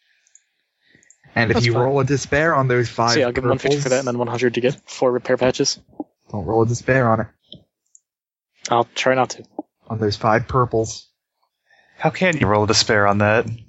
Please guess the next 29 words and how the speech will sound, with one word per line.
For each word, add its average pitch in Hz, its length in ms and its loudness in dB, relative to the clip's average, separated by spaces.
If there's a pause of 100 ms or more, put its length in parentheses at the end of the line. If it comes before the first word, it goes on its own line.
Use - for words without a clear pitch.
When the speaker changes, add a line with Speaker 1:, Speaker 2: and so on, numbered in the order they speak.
(120)
Speaker 1:
You 131 140 0
cannot, 127 640 -2 (260)
unless 120 300 0
for 123 160 -2
some 127 340 -2
reason 123 600 2
the 117 80 -4
G 117 240 0
M 120 180 2
decides 117 520 0
that 110 300 0 (380)
the 113 80 2
force 123 380 0
is 113 100 -2
against 117 380 0
you 117 120 2
installing 113 520 0
this 110 120 0
particular 117 520 0
modification. 131 840 0 (360)
<laughs> - 380 -6
Speaker 2:
Unless 175 340 0
the 185 80 2
G 165 200 -4
M 147 120 -2
is 127 160 2
a 127 80 2
tremendous 127 760 -2
asshole. - 460 -2